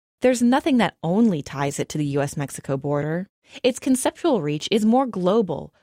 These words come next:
where the dots as individuals can be from anywhere and the frame can represent any border. This, in turn, prompts questions like, why do people leave their country en masse?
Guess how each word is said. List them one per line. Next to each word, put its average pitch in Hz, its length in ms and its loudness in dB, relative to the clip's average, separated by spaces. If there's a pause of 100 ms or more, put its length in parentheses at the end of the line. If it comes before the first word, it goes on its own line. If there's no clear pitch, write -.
where 214 120 4
the 208 120 2
dots 220 320 -2
as 240 80 -2
individuals 170 680 -2
can 196 220 0
be 220 100 2
from 226 300 0
anywhere 147 640 0
and 220 180 2
the 240 60 0
frame 240 400 0
can 202 180 -4
represent 180 480 -2
any 156 180 0
border. 165 520 -2 (440)
This, 285 380 0
in 185 180 0
turn, 156 380 -6
prompts 226 380 -4
questions 160 520 -2
like, 135 440 -6 (200)
why 285 220 0
do 285 260 -2
people 160 360 -2
leave 156 180 -2
their 175 100 0
country 151 440 -6
en 175 160 2
masse? 185 560 -4